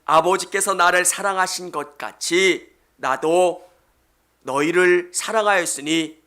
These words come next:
나의 사랑 안에 거하라." 예수님이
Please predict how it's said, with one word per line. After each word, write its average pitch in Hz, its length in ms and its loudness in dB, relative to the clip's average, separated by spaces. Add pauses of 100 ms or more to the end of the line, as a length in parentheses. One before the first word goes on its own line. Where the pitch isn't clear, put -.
(140)
나의 117 320 -12
사랑 185 340 -8
안에 170 380 -8 (160)
거하라." 165 520 -20 (1600)
예수님이 185 920 4